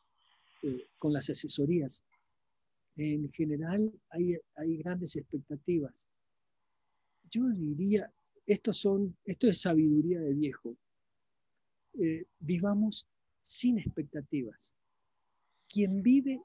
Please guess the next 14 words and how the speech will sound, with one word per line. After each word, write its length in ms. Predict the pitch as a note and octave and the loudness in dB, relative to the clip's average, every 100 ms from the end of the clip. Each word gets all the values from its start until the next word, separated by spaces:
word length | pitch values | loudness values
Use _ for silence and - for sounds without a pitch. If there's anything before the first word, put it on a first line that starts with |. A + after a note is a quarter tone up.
| _ | _
sin 340 | - - G#3 F#3+ | -14 -6 -4 -4
expectativas, 1080 | D3 - D3 - B2+ - F#3 G3+ A#3+ - - _ _ _ _ _ | -8 -10 -10 -10 -16 -10 -8 -6 -8 -14 -20 _ _ _ _ _
todo 400 | G3 F#3 F#3 A3 - | -2 0 -2 -4 2
lo 180 | D3 | 2
va 180 | C3 D#3 | 4 0
a 40 | E3 | -4
sorprender 800 | - C#3 - A#2+ A2+ B2 D#3 - - | -4 -6 -8 -8 -4 -2 -4 -6 -8
y 140 | D3 C#3 | -4 -4
gratamente. 640 | D#3 - C3+ B2+ B2 - _ _ _ _ _ _ _ _ _ _ _ _ _ - | -4 -6 -8 -6 -10 -12 _ _ _ _ _ _ _ _ _ _ _ _ _ -2
Quien 300 | F3 E3 D#3 | 4 6 4
tiene 400 | - A3+ B3 A#3+ | 8 10 10 10
demasiadas 800 | F3 E3 C#3 C#3 F#3 G3 F3 - - | 6 4 0 -2 -2 -2 -6 -10 -14
ex-, 160 | - - - | -16 -16 -4
expectativas 1080 | A3 - _ C#3+ - A#2+ - F#3 G#3+ B3 - | 0 0 _ -6 -4 -10 -2 0 0 -2 -8